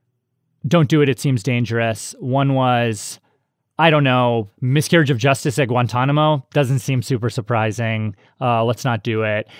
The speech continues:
And then the other two were me trying to, like, gin up more interest in it and failing. Um, but yeah, so it was a story that, like, I feel like a lot of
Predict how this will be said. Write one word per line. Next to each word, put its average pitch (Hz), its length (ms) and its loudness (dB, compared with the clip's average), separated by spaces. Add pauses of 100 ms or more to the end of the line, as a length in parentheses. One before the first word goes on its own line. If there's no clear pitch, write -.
And 147 100 -2
then 143 80 0
the 151 80 0
other 151 220 2
two 147 180 0
were 127 160 2
me 143 400 2
trying 135 340 0
to, 139 120 -2
like, 117 180 -2
gin 127 240 -2
up 120 140 -2
more 120 200 -4
interest 123 460 -2
in 120 120 -2
it 117 200 -4
and 113 260 -4
failing. 120 400 -2 (440)
Um, 156 260 2
but 135 140 0
yeah, 202 180 4
so 190 180 4
it 208 40 6
was 214 180 6
a 214 60 2
story 233 320 2
that, 160 160 2
like, 143 280 2
I 131 60 -4
feel 180 160 0
like 180 100 2
a 160 60 2
lot 139 240 2
of 135 220 -6